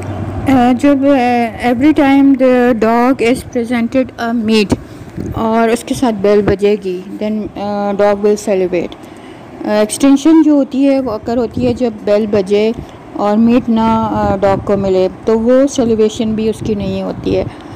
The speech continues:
तो उसका, अ, मतलब हम ये कहते हैं कि there is an extension in response,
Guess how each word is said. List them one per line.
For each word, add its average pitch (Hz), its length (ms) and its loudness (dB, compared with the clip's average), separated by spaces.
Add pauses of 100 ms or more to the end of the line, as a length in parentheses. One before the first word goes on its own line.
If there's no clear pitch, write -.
(320)
तो 254 80 4
उसका, 269 540 2
अ, 226 80 -2
मतलब 233 320 0
हम 254 160 2
ये 247 80 0
कहते 233 280 -4
हैं 226 280 0
कि 226 300 0 (1040)
there 208 180 2
is 220 160 2
an 214 100 0
extension 226 680 -2 (580)
in 185 320 0
response, 190 480 -2